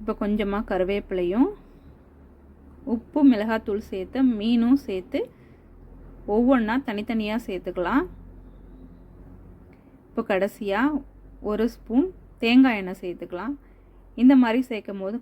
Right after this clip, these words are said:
குழம்பு நல்லா இருக்கும், நல்லா வாசமா இருக்கும். பொறுமையா கலந்து விட்டுட்டு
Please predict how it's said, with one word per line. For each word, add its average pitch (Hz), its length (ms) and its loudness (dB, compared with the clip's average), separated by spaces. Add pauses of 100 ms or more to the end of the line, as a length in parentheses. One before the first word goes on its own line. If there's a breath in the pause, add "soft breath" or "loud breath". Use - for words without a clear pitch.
குழம்பு 208 360 -4
நல்லா 180 240 -4
இருக்கும், 190 300 -10
நல்லா 202 160 -2 (100)
வாசமா 196 480 -4
இருக்கும். 233 360 -4 (1040)
பொறுமையா 262 440 4 (120)
கலந்து 208 360 -2
விட்டுட்டு 180 380 -8